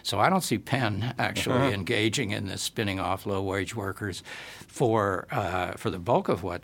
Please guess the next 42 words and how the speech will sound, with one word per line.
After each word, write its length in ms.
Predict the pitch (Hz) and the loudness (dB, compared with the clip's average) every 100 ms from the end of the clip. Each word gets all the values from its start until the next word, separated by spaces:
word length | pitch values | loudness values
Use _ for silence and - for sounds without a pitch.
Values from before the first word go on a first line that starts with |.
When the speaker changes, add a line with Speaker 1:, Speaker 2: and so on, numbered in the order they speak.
| - | -8
Speaker 1:
people 280 | - 104 87 | -4 -4 -4
do 240 | 78 82 | -6 -8
here. 420 | 82 92 92 127 - | -6 -4 -2 -2 -2
I 100 | 110 | -2
mean, 160 | 85 | -2
we 140 | 87 92 | -4 -4
actually 500 | 90 - - - - | -4 -6 -8 -10 -12
have 260 | - 147 196 | -4 -2 0
already, 420 | 101 87 98 92 | 0 -2 -4 -6
of 100 | - | -10
course, 260 | - 87 85 | -8 -4 -2
spun 300 | - 92 90 | -2 -2 -4
off 200 | 90 85 | -4 -6
things 340 | - 87 87 | -8 -8 -6
like 180 | 92 - | -8 -8
campus 380 | - 92 - - | -8 -8 -6 -4
security 640 | - - - 92 87 98 95 | -4 -4 -4 -2 -2 -4 -6
and, 140 | 85 - - - - | -6 -12 -14 -14 -10
uh, 40 | - | -6
uh, 540 | 90 90 87 - 107 | -2 -2 -4 -4 -4
some 220 | 92 104 | -2 0
of 60 | 85 | -2
the 80 | 82 | -6
food 300 | - 127 147 | 0 0 2
services 580 | - - 131 - - - | 0 -2 -2 -2 0 0
to, 360 | - - - - | 2 2 0 -2
<laughs> 80 | |
to 140 | - - | -2 -2
other 180 | - 85 | -2 -4
firms, 380 | - 90 92 - | -4 -2 -2 -2
so 100 | 82 | 2
that 200 | 104 117 | 2 2
would 140 | 87 | 0
be 100 | 104 | -8
possible. 460 | - - 101 - - | -10 -12 -12 -16 -16
Speaker 2:
Mm-hmm. 100 | 98 117 - - - - | -12 -12 -14 -18 -18 0
What 100 | 185 | 4
about 160 | 202 185 | 6 4
something 220 | 175 165 | 2 2
like 140 | 151 | 2
a, 200 | 143 131 | 2 0
uh, 280 | 117 117 113 | 2 0 -2